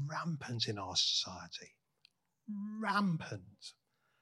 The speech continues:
The enemy has had a field day. You can view, watch, read anywhere,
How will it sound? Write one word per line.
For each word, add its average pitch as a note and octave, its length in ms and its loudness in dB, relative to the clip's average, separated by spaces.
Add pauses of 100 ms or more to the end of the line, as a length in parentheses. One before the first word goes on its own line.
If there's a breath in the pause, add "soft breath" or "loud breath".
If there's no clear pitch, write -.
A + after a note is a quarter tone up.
(180)
The C#3+ 120 6
enemy E3 280 8
has C#3+ 140 10
had D3 160 6
a C3+ 80 6
field E3 1040 -2
day. - 320 -10 (880)
You C#3 140 4
can A#2+ 280 4
view, D#3+ 680 6
watch, - 680 2
read D3+ 540 2 (840 soft breath)
anywhere, F#3 800 8